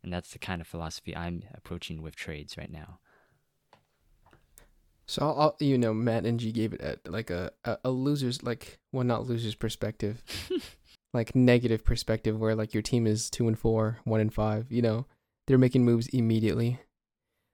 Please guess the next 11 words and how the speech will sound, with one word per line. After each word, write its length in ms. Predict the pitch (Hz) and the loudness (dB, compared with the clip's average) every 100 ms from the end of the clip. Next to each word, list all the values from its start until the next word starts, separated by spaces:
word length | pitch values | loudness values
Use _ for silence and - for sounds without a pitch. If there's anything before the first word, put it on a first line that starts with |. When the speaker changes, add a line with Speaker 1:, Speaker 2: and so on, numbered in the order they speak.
| _ - | _ -4
Speaker 2:
Um, 360 | 120 117 110 - _ _ _ _ 139 | -2 0 -2 -8 _ _ _ _ -14
coming 200 | - 185 | 0 2
from 160 | 202 190 | 4 4
a 60 | 143 | 6
five 240 | 131 123 | 6 6
and 140 | 120 | 6
one, 200 | 113 110 | 4 4
what 140 | 110 - | 2 2
my 160 | 110 113 - | 2 0 -2
pers-, 220 | 127 - | -2 -2
my 300 | - 117 113 | 0 2 2